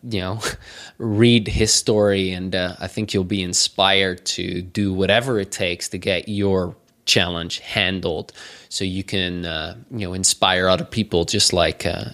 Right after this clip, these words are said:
someone amazing like he, he did. All right. Okay, Seb. Well, please leave us with, uh, where we can find out more about you, and then end by sharing your favorite quote with our listeners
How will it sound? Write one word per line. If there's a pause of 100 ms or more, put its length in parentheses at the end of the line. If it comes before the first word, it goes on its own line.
someone
amazing
like
he,
he
did. (720)
All
right. (2250)
Okay,
Seb.
Well,
please
leave
us
with,
uh,
where
we
can
find
out
more
about
you,
and
then
end
by
sharing
your
favorite
quote
with
our
listeners